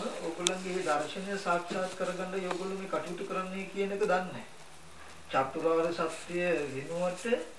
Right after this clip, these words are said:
ඒ සත්‍ය හතරම විපරිත දර්ශනයක් ඇතුව ඒ දර්ශනයෙන් මෙහෙවන ලද සිතකින් තමයි හිතන්නේ කියන්නේ කරන්නේ. මේ මිත්‍යා අංගයවත් නේද මේ කියන්නේ කියන කාරණා දන්නා, දන්නා වූ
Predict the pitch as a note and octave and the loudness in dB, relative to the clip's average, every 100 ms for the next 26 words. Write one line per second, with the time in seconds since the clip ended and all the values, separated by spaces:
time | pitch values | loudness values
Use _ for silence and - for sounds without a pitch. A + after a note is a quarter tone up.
0 | - - - - - F3 - C#3 - - | -14 -14 -14 -6 2 2 4 2 2 2
1 | E3 E3+ F3 F#3 G3 F#3 C#3 F3 F3+ G3 | 2 2 0 0 0 0 0 0 0 0
2 | F#3+ F3+ F3+ - F#3 F#3+ F3+ F#3 E3+ G#3+ | 2 2 2 -2 -4 -4 -2 -2 -2 -2
3 | A3+ B3 E3+ G3 D#3+ D#3 - G#3+ G#3 A3 | -2 0 4 4 4 2 -2 -4 -2 -2
4 | G#3+ G3+ F3+ G3 G3+ G3 F3+ D#3 C3+ E3 | -2 0 2 2 2 2 2 2 -2 -4
5 | G3+ G3 G3 F#3 G3+ G#3+ G3 - F#3 F#3 | -4 -4 -4 -2 -2 0 0 0 0 0
6 | F#3 F#3+ F#3+ F3 E3+ E3 E3+ A#2 - - | 0 0 0 -2 -2 -2 -2 -8 -10 -12
7 | - - - F#3+ E3+ D3 - G3 F#3 D3+ | -12 -12 -4 -2 -2 -4 -2 2 2 2
8 | E3+ G3 G3 G3 G3 G3 F#3+ G3 G3+ G3 | 2 2 4 2 0 -2 -2 -2 -2 -2
9 | F#3+ F#3 F3 E3+ F3 F#3 F3 - - - | -4 -4 -6 -6 -6 -6 -6 -4 8 8
10 | D#3+ D#3+ E3+ E3 E3+ E3+ D#3+ D#3+ C#3 - | 8 -2 -2 4 6 6 4 0 -4 -2
11 | C#3 - D3+ D#3 D#3 D#3+ F3+ | 0 0 0 0 0 -2 -4